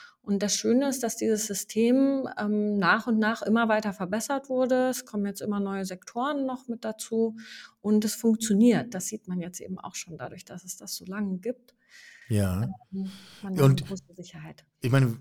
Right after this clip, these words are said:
Speaker 2: wenn ich in mein Auto steige und sinnlos durch die Gegend fahre und damit jede Menge, äh, C O zwei in die Luft puste, brauche ich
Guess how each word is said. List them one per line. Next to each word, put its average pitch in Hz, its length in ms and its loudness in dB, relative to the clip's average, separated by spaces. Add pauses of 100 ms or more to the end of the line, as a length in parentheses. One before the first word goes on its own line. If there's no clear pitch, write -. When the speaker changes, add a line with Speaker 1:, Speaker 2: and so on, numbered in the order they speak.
Speaker 2:
wenn 120 440 2
ich 156 380 -6
in 131 160 2
mein 117 240 4
Auto 139 280 0
steige 143 460 0
und 131 180 -2
sinnlos 127 360 2
durch 113 180 -4
die 104 140 -4
Gegend 110 320 -2
fahre 127 340 -2
und 107 160 -4
damit 110 300 0
jede 104 180 0
Menge, 107 680 2
äh, 104 120 -4
C - 160 -2
O 101 40 0
zwei 98 220 -4
in 120 60 -2
die 123 80 -2
Luft 117 260 -4
puste, 113 340 -4
brauche 104 420 -4
ich - 120 -10